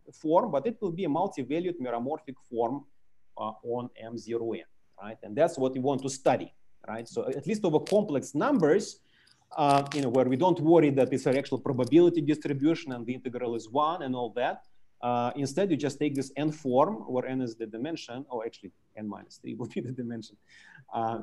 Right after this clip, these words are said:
G, G will be the dimension of everything, uh, and you take, uh, and you take this form. Um,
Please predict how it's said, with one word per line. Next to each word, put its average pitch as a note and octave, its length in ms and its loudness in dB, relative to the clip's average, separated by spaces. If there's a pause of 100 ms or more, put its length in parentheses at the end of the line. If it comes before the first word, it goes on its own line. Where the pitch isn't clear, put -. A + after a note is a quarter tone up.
G, A#2+ 380 -8 (200)
G C#3 200 -2
will G#2+ 140 -2
be G2+ 140 -8
the G2 120 -12
dimension G#2 440 -10
of G#2 140 -20
everything, G2 420 -14 (460)
uh, A2 220 -4 (160)
and A#2+ 220 -6
you A2+ 120 -4
take, A2 460 -4
uh, G#2 160 -6
and G#2+ 140 -8
you G#2 80 -4
take G2 340 -12
this F#2 160 -20
form. - 340 -2 (1400)
Um, B2+ 340 0